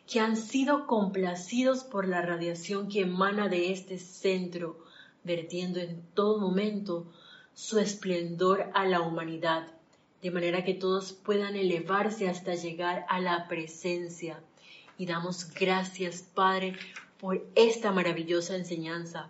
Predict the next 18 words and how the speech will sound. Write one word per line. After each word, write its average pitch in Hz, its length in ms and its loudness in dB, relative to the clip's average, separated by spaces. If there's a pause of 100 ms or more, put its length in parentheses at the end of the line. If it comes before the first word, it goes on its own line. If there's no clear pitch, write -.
(160)
por 175 160 -4
los 160 180 -2
maravillosos 160 600 -6
seres 185 500 -2
de 160 220 -6
luz. 190 440 -6 (2750)
Con 175 180 -12
eso 180 580 -6
en 175 340 -8
nuestras 190 720 -6
conciencias, 180 1300 -8 (1500)
visualizando 180 1000 -2
el 180 80 0
planeta 170 360 -6
Tierra 170 500 0 (520)
como 170 200 -10
esa 175 240 -6 (1120)
gran, 196 480 -2